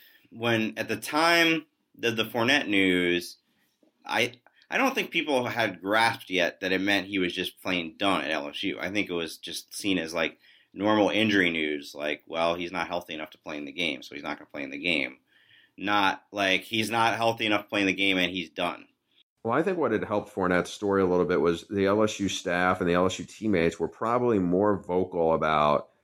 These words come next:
Speaker 2: him as a leader and how tough he was and some of those other things, which tried to counteract some of the other, you know, the other aspects of it. Um, what also I think factored into the Fournette story on the other side was people look at Leonard Fournette as a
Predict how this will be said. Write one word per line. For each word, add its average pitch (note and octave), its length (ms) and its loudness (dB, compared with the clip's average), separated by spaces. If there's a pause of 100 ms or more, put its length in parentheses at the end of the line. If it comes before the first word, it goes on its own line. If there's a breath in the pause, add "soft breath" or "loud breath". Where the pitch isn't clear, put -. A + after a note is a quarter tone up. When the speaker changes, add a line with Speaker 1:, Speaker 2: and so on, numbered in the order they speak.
(200)
Speaker 2:
him F#2+ 200 0
as F#2+ 140 2
a G#2+ 60 2
leader F#2 400 4
and F2+ 80 0
how F2+ 140 2
tough F2 260 -4
he F2+ 80 -2
was E2+ 240 2
and F2 80 -6
some F2+ 160 -4
of E2+ 80 2
those F2 240 0
other F#2+ 240 0
things, E2 360 -4
which F2+ 220 -8
tried F#2+ 360 0
to E2 180 0 (300)
counteract F2+ 720 2
some E2 160 -4
of D#2 80 2
the E2 140 4
other, D#2 380 2 (160)
you B2+ 100 -4
know, E2 260 0 (220)
the F#2+ 100 -6
other F#2 200 2
aspects E2 580 -2
of C#2 280 0
it. D#2 240 0 (920)
Um, D#2 600 2 (180)
what G#2 340 0 (160)
also A2 460 0
I G#2 80 2
think G#2+ 200 -2
factored G2+ 460 -2
into G2+ 220 4
the G2+ 80 2
Fournette G2 480 0
story G2 340 0
on F#2 80 4
the F2+ 60 2
other A2+ 200 2
side D#2 420 2
was E2 280 4
people C#3 280 -4
look C3 120 0
at G2 100 -2
Leonard G#2 280 2
Fournette F#2+ 480 2
as E2+ 300 0
a E2 500 2